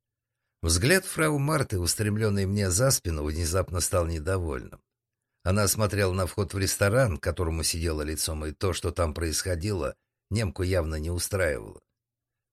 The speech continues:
Я обернулся, дабы понять причину её недовольства, и завис,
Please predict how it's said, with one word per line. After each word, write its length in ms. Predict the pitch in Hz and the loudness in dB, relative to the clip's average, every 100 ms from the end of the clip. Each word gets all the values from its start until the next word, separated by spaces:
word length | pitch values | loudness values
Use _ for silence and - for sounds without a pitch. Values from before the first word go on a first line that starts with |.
| _ _ _ - | _ _ _ 2
Я 220 | 95 110 | 6 8
обернулся, 680 | 101 110 107 120 127 - 85 | 6 2 2 0 0 0 4
дабы 300 | 87 80 80 | 2 2 -4
понять 400 | - 92 90 78 | 2 2 2 0
причину 440 | 92 82 92 85 | -2 0 -2 0
её 200 | 82 85 | 0 -2
недовольства, 800 | 80 85 85 110 101 - 78 71 | 0 2 2 0 -2 -2 -2 -2
и 120 | 78 | -2
завис, 720 | 73 85 80 71 67 - - | 0 2 2 0 -6 -8 -10